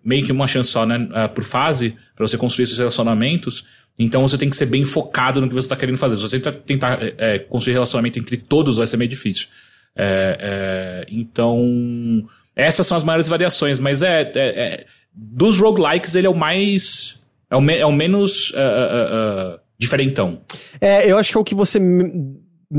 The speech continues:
Speaker 2: você não se adapta tanto ao
Speaker 1: Aham.
Speaker 2: que o jogo tá dando pra você. Você, eu acho que você começa jogando pensando já na build que você vai ter.
Speaker 1: É,
Speaker 2: É.
Speaker 1: é.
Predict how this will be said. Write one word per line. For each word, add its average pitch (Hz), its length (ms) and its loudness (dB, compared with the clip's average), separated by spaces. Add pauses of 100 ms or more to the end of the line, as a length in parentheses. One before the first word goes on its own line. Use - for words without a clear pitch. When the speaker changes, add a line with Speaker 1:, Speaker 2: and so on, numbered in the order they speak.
Speaker 2:
você 190 140 2
não 190 140 6
se - 120 2
adapta 170 560 2
tanto 160 460 2
ao 131 140 6
Speaker 1:
Aham. 131 80 4
Speaker 2:
que - 80 6
o 151 40 6
jogo 143 220 2
tá 147 140 0
dando 139 340 4
pra 139 120 2
você. 131 280 0
Você, 135 340 2 (300)
eu 139 80 4
acho 151 100 2
que - 40 0
você 165 100 2
começa 165 540 2
jogando 160 260 4
pensando 156 420 2
já 147 140 2
na 143 120 2
build 143 360 4
que - 100 -4
você 139 220 2
vai 123 160 2
ter. 135 260 2 (440)
Speaker 1:
É, 110 200 0 (320)
Speaker 2:
É. 120 80 -6 (140)
Speaker 1:
é. 113 300 0